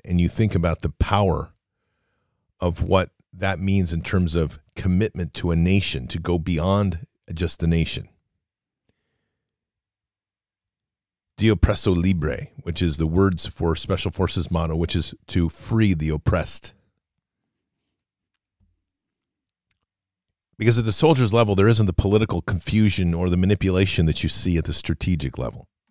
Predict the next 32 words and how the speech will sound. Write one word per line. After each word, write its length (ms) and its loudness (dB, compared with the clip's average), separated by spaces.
That's 200 -2
where 80 6
the 80 2
corruption 460 2
of 80 2
money 340 4
and 260 -4
politics 580 -2
in-, 220 -4
invades 640 0
into 240 0
the 100 -2
principles 560 -2
of 60 -6
what 120 -4
we're 60 -6
supposed 360 -2
to 60 -8
be 100 -4
fighting 320 -8
for. 220 -16
But 100 2
what 160 4
happened 380 4
in 100 0
all 120 -6
this 180 -10
time? 200 -10
A 80 2
nation 720 4
went 320 -6
crazy. 540 0